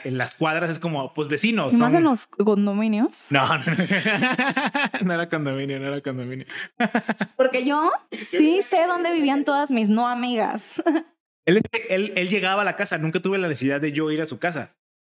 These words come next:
Speaker 1: ¿sabes? O sea,
Speaker 2: Ujú.
Speaker 1: pero, pues, era, pues, de la, de la colonia, güey, pues, entre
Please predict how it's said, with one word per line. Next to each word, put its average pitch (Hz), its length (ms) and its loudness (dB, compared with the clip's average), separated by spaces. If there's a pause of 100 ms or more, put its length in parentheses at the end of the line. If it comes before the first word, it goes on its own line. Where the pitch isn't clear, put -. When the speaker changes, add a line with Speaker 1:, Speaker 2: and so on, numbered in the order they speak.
(160)
Speaker 1:
¿sabes? 175 220 2
O 147 100 0
sea, 117 280 -4 (120)
Speaker 2:
Ujú. 240 200 4
Speaker 1:
pero, 143 140 4
pues, 120 160 -4
era, 131 460 -2 (320)
pues, 143 120 -2
de 151 80 0
la, 147 220 -2
de 147 140 -4
la 139 120 -6
colonia, 208 460 -2
güey, 143 200 -2
pues, 117 200 -6
entre 131 320 -4